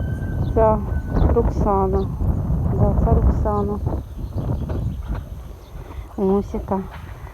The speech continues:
красива я. М? Клубничка,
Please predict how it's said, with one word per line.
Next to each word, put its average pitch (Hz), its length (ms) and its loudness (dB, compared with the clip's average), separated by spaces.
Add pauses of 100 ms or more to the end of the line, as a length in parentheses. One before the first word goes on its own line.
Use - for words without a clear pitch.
(800)
красива 208 920 -2
я. 196 220 -2 (800)
М? 294 100 0 (720)
Клубничка, 185 720 -8